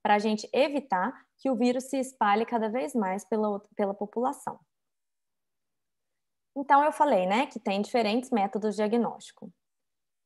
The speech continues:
Os, o método diagnóstico padrão ouro pra covid é o R T P C R, que é, é, de uma sigla em inglês, traduzido, é, como reação em cadeia da polimerase.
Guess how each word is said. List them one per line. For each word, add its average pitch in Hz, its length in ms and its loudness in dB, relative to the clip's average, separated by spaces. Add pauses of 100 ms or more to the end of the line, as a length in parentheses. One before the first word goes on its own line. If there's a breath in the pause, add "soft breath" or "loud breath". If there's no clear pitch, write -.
(160)
Os, 262 420 0
o 233 80 2
método 262 440 4
diagnóstico 220 840 4
padrão 240 440 6
ouro 202 320 4
pra 190 200 0
covid 185 680 -4 (420)
é 254 340 10
o 233 180 2
R 294 320 4
T 220 240 2
P 247 180 2
C 330 140 -2
R, 170 440 0 (520)
que 269 200 2
é, 175 320 4 (200)
é, 196 440 2
de 202 120 -6
uma 208 100 0
sigla 202 340 0
em 190 80 -2
inglês, 220 560 4 (200)
traduzido, 202 800 0 (340)
é, 202 180 6
como 202 300 0
reação 233 500 4
em 349 120 -4
cadeia 240 400 2
da 240 100 4
polimerase. 247 920 2